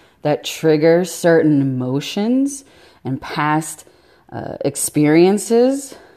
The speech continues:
traumatic experiences, right? And learning to really pay attention to your body and how it reacts to certain,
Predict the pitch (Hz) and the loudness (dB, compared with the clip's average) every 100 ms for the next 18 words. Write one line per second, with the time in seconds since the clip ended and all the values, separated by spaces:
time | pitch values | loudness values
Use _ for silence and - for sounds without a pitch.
0 | - - 151 135 135 165 170 214 - 240 | -10 -2 2 2 2 2 0 -4 -4 -2
1 | 233 247 262 262 - 285 294 294 - _ | 0 0 -2 -4 -6 -8 -8 -10 -16 _
2 | _ _ _ _ - 151 202 - _ _ | _ _ _ _ -6 -4 -4 -8 _ _
3 | _ _ - 160 175 233 262 262 - 190 | _ _ 0 2 4 4 4 2 0 -2
4 | 185 196 196 202 - 190 180 170 - 254 | 2 2 2 0 -4 0 2 0 -4 2
5 | 302 302 175 151 151 170 - _ _ _ | 2 2 2 2 2 0 -6 _ _ _
6 | _ - - 190 180 175 170 151 143 151 | _ -12 -2 0 2 4 4 2 0 -2
7 | 190 180 139 120 135 - 131 156 170 202 | -2 -2 -4 -6 -10 -10 -8 -4 0 2
8 | 202 170 170 156 185 180 - - - - | 0 0 2 2 0 -4 -8 -18 -18 -14
9 | 151 143 - 151 143 143 | -12 -6 -2 -2 -2 -4